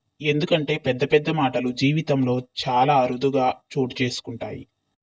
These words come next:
వినేటప్పుడు వినయంతో వినాలి, మాట్లాడేటప్పుడు మర్యాదతో మాట్లాడాలి, అడిగేటప్పుడు ఆప్యాయతతో అడగాలి,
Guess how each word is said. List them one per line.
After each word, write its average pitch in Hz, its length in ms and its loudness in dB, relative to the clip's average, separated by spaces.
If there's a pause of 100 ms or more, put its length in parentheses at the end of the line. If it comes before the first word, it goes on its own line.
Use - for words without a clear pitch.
(500)
వినేటప్పుడు 214 720 2 (180)
వినయంతో 156 600 2
వినాలి, 123 420 -4 (180)
మాట్లాడేటప్పుడు 147 840 0
మర్యాదతో 139 680 2
మాట్లాడాలి, 113 640 -6 (440)
అడిగేటప్పుడు 175 640 2 (100)
ఆప్యాయతతో 147 760 2
అడగాలి, 120 480 0